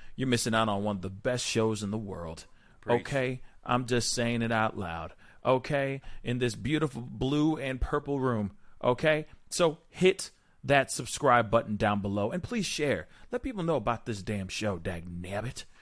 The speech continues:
Speaker 1: You know what I mean? We are working hard out here in the streets, baby, to give you what you need, which is the stories of the day. Okay,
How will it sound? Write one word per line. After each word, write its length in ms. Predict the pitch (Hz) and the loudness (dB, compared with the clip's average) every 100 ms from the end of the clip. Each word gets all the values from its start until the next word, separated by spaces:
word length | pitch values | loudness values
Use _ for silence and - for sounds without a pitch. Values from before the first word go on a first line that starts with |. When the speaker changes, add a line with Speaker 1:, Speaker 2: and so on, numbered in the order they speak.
| - - 123 | -20 -12 -4
Speaker 1:
You 100 | 151 | 0
know 60 | |
what 80 | 156 | 0
I 20 | |
mean? 260 | 156 160 165 | 0 0 0
We 140 | 233 | 2
are 60 | 214 | 4
working 300 | 143 170 139 | 4 4 0
hard 340 | 117 175 190 - | 0 4 4 4
out 220 | 170 - - | -2 -2 0
here 200 | 190 190 | 2 2
in 320 | 190 185 165 | 2 0 0
the 120 | 185 | -2
streets, 840 | - - - 233 339 330 - - - | -2 -4 -2 2 2 2 -4 -6 -6
baby, 560 | 117 110 95 85 82 - - - - - - | -2 0 0 -2 -8 -12 -20 -20 -20 -14 -8
to 100 | 113 | -2
give 240 | 147 131 | 0 0
you 160 | 120 127 | 0 -2
what 260 | 110 - | -2 -4
you 160 | 104 104 | -4 -2
need, 300 | 98 87 85 | -2 -4 -6
which 180 | 101 - | -8 -8
is 80 | |
the 120 | - 147 | -10 -8
stories 680 | - 135 117 104 95 - - - - - - _ _ | -2 0 0 0 -4 -10 -16 -20 -20 -20 -20 _ _
of 280 | 98 87 - | -6 -6 -6
the 80 | 90 | -6
day. 320 | 82 71 - - - | -6 -8 -12 -4 2
Okay, 300 | 170 247 190 | 6 4 4